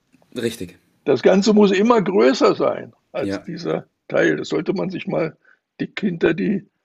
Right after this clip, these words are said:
Speaker 2: Ohren schreiben. Das wird deutlich, wenn man das Ganze runterbricht auf Stundenlohn oder so.
Speaker 1: Ja.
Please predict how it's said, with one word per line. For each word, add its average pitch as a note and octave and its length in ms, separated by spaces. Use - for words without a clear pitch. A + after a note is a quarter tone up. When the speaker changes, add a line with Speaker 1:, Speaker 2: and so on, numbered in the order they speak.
Speaker 2:
Ohren - 240
schreiben. - 540
Das F#3+ 240
wird - 260
deutlich, G#3+ 560
wenn F3+ 160
man F3 480
das D#3+ 220
Ganze F#3 520
runterbricht F#3 960
auf A#2 180
Stundenlohn C#3+ 720
oder - 240
so. - 300
Speaker 1:
Ja. A2 240